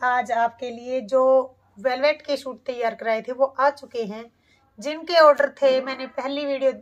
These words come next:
इससे पहले पार्टी वेयर सूटों की वीडियो बनाई है, उसको भी देख लेना जिसको नहीं देखी है। उसमें भी मैंने बताया था कि वेलवेट के सूट तैयार हो गए हैं और फिर भी इनकी वीडियो बनानी जरूरी थी। भाई विश्वास तभी होता है। तो जो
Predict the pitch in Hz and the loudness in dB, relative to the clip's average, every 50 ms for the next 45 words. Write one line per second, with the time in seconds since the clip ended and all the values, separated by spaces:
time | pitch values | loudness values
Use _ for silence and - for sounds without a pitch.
0 | - _ _ _ - 285 277 - - 302 302 - 269 269 262 269 269 277 269 269 | -14 _ _ _ -12 -12 -10 -4 -4 -4 -2 0 -2 2 2 2 4 4 2 2
1 | 269 269 269 269 254 - - 269 262 - 262 220 254 247 247 233 254 247 240 247 | 0 0 0 0 -2 -2 -4 -8 -6 -4 -6 -6 -6 -10 -8 -8 -8 -8 -8 -8
2 | 240 240 254 277 311 302 294 269 - - 277 262 269 220 262 254 247 254 254 254 | -10 -2 0 0 0 0 -4 -10 -2 -2 -2 -2 0 -2 -2 -4 -4 -8 -8 -8
3 | 269 262 262 269 - - 285 262 240 233 226 208 254 254 - - 277 285 302 294 | -8 -8 -8 -10 -4 -4 -4 -4 -4 -8 -6 -6 -6 -6 -6 -2 -2 0 0 -2
4 | - _ _ _ _ _ _ _ _ 311 320 320 - 339 339 330 339 339 330 320 | -4 _ _ _ _ _ _ _ _ -8 -8 -6 -2 -2 -2 -2 -2 -4 -2 -2
5 | 320 320 330 302 302 302 285 269 262 262 262 262 262 269 277 285 294 285 294 - | -2 -2 2 2 2 4 6 4 6 6 4 4 4 6 6 8 6 4 2 -4
6 | 285 277 277 269 - 262 247 240 247 254 247 - - 269 269 - 254 202 - - | -4 -4 -4 -2 0 -2 -2 0 -4 -6 -6 -4 -4 -4 -4 -4 -10 -16 -12 -12
7 | 240 226 226 226 233 233 226 208 226 226 240 233 285 330 330 320 _ _ _ _ | -8 -4 -4 -4 -2 -4 -6 -6 -8 -8 -8 -6 -6 -6 -8 -10 _ _ _ _
8 | _ _ - 247 240 233 - 277 269 254 240 254 285 294 285 277 269 262 285 277 | _ _ -8 -8 -8 -6 -2 -2 -2 -2 -2 -4 -6 -4 -6 -6 -8 -10 -10 -10
9 | 262 254 254 262 247 233 240 247 240 240 247 226 220 240 226 226 233 226 233 - | -8 -4 -4 -4 -4 -4 -6 -6 -6 -6 -8 -8 -8 -6 -6 -4 -6 -6 -6 -8
10 | 254 262 254 254 247 247 247 254 - - 262 254 254 254 - 269 233 254 277 269 | -8 -8 -8 -8 -10 -10 -12 -14 -10 -4 -2 -2 -2 -2 -4 -8 -6 -2 -2 -2
11 | 240 220 - - 220 233 262 277 277 - _ _ - - _ _ _ _ - 302 | -2 -2 -6 -6 -4 -4 -4 -4 -6 -12 _ _ -20 -20 _ _ _ _ 4 6
12 | 294 302 - 226 294 330 330 | 6 6 6 4 0 0 0